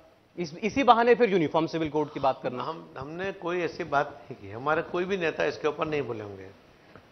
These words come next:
Speaker 1: हेमंत बिस्वा
Speaker 2: कॉमन
Speaker 1: शर्मा बोले।
Speaker 2: सिविल कोड की जो बात है, वो
Speaker 1: जी।
Speaker 2: तो होना ही चाहिए ना। एक देश में दो कानून कैसे हो सकते हैं? एक देश में एक ध्वज होना चाहिए, जो कर दिया।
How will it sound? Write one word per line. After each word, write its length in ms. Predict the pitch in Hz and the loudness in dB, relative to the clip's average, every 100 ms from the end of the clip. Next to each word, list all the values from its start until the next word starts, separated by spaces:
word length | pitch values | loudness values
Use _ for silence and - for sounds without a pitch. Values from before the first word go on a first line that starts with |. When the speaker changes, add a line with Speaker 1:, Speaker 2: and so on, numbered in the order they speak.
| - - - | -20 -14 0
Speaker 1:
हेमंत 260 | 175 233 | 8 8
बिस्वा 140 | 220 175 | 8 6
Speaker 2:
कॉमन 100 | 190 | 8
Speaker 1:
शर्मा 240 | 202 202 | 10 10
बोले। 140 | 160 220 | 10 6
Speaker 2:
सिविल 160 | 220 | 4
कोड 280 | 180 190 190 | 2 2 2
की 100 | 196 | -2
जो 140 | 185 | 0
बात 340 | 165 139 156 131 | 4 6 6 2
है, 280 | 127 156 208 | -4 -4 -4
वो 140 | 196 | -2
Speaker 1:
जी। 80 | 127 | 2
Speaker 2:
तो 80 | 202 | 2
होना 300 | 147 170 214 | 2 -2 0
ही 120 | 220 | 0
चाहिए 240 | 208 208 | 2 2
ना। 100 | 196 | 2
एक 200 | 196 190 | 0 2
देश 200 | 190 190 | -2 0
में 120 | 208 | 0
दो 120 | 190 202 | 2 4
कानून 260 | 202 214 | 2 2
कैसे 220 | 208 202 | 0 2
हो 120 | 220 165 | 2 2
सकते 280 | 170 160 | -2 -2
हैं? 180 | 151 131 - - - - - - - - - - - - - - - | -4 -6 -18 -18 -10 -10 -10 -20 -20 -20 -20 -20 -20 -20 -20 -20 -8
एक 260 | 143 185 185 | -2 0 0
देश 320 | 156 165 160 | -2 -4 -4
में 460 | 165 180 170 190 - - - - | -6 -4 -4 -6 -12 -20 -10 -2
एक 260 | 180 156 | -2 0
ध्वज 220 | 139 170 | 2 4
होना 220 | 160 160 160 | 4 2 2
चाहिए, 340 | 156 156 160 | 2 2 2
जो 100 | 156 | 0
कर 160 | 156 139 | 0 -2
दिया। 320 | 131 135 | 0 -2